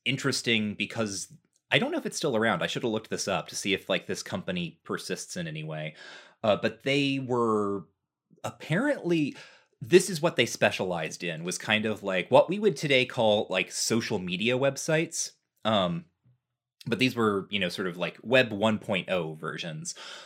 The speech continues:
uh, community websites for, uh, like, various people of color and, and ethnic identities.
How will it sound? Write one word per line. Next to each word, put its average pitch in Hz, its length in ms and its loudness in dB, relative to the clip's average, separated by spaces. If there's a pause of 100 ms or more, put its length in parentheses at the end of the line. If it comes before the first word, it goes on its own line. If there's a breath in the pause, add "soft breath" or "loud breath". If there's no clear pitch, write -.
(140 loud breath)
uh, 104 120 6
community 147 460 -2
websites 110 680 2 (260 loud breath)
for, 110 840 4
uh, 90 580 0 (420)
like, 107 240 4
various 131 360 8
people 117 320 0
of 98 100 -2
color 101 340 4
and, 101 240 0
and 92 240 -4 (180)
ethnic 170 320 2
identities. 80 640 -4